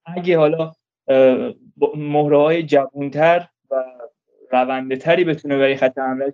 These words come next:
جذب کنه. من تو این بازی دیدم شاید فقط دو سه صحنه، وینیسیوس تکی داشت پرس می‌کرد، یعنی خیلی خودجوش بود، یعنی قشنگ مشخص بود که هیچ برنامه‌ای رئال در این کار نداره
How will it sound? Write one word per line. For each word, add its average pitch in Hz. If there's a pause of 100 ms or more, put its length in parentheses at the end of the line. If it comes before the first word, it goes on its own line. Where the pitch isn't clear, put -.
(120)
جذب 131
کنه. 143
من 151
تو 156
این 160
بازی 156
دیدم 156 (680)
شاید 170
فقط 165
دو 160
سه 196
صحنه، 196 (360)
وینیسیوس 147
تکی 165
داشت 175
پرس 127 (100)
می‌کرد، 117
یعنی 139
خیلی 160
خودجوش 143
بود، 117
یعنی 135
قشنگ 139
مشخص 143
بود 135
که 143
هیچ 147
برنامه‌ای 139
رئال 156
در 147
این 143
کار 165
نداره 143